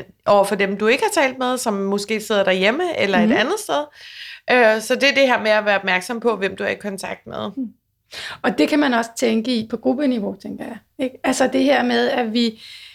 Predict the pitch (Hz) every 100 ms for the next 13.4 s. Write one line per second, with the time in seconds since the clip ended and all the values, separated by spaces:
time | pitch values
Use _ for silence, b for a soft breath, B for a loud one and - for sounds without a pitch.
0 | B - - - 262 - 254 240 233 -
1 | - 240 220 214 220 233 233 254 240 226
2 | - - 220 220 226 220 208 - 220 -
3 | 277 254 254 240 233 233 220 233 247 254
4 | 254 - 247 240 269 - 240 202 240 233
5 | 254 - 269 233 226 240 208 202 - 294
6 | 285 277 226 226 226 - 208 208 - -
7 | 214 196 202 214 - - _ B B B
8 | B B - 247 208 240 240 - - -
9 | 247 233 294 330 370 - 269 262 - 285
10 | 269 240 247 226 - 240 262 240 226 220
11 | 262 240 226 240 233 - 247 247 277 330
12 | 320 339 302 233 - 226 - 277 254 254
13 | 285 - 277